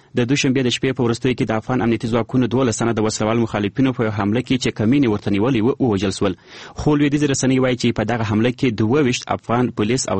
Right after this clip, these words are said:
سرتیري وژل سوي دي. د سرپل والي وایي، «موږ په دې جګړه کې د هوایي ملاتړ غوښتنه کړې وه، خو دا مرسته په وخت ونه رسېده. کله چې جګړه ختمه سوه، د یوې هوایي ګزمې راپور راکړل سو.» ښاغلي حق بین وایي، په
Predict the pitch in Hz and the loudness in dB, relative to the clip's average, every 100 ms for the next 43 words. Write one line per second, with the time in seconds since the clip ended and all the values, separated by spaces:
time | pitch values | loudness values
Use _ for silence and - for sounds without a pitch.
0 | - 95 - 95 95 107 107 101 95 92 | -2 -4 -2 0 2 0 0 0 0 0
1 | - - - - 120 131 139 135 135 131 | -4 -16 -20 -6 0 0 0 0 2 2
2 | 127 131 123 123 123 113 113 110 110 120 | 2 2 2 2 0 -2 0 0 0 -2
3 | 135 110 104 101 104 127 107 107 107 101 | 0 0 0 2 2 2 2 0 -2 -2
4 | - 131 131 139 139 139 127 123 120 123 | -2 -2 0 0 0 0 0 0 0 -2
5 | 120 - 107 113 123 117 98 98 98 92 | -2 0 0 0 0 2 0 0 -2 -2
6 | - - 117 107 98 104 107 127 127 143 | -8 -4 -2 0 0 0 -2 -2 -2 -2
7 | - 160 139 127 113 104 101 113 120 101 | 0 0 2 0 0 0 0 0 0 0
8 | 113 131 98 85 117 - 120 92 98 92 | 0 0 0 -2 -2 -2 -2 -2 -2 -2
9 | 98 - - - - - 131 131 139 131 | -4 -6 -14 -18 -12 -4 0 0 0 0
10 | 123 131 131 131 127 | -2 0 2 0 0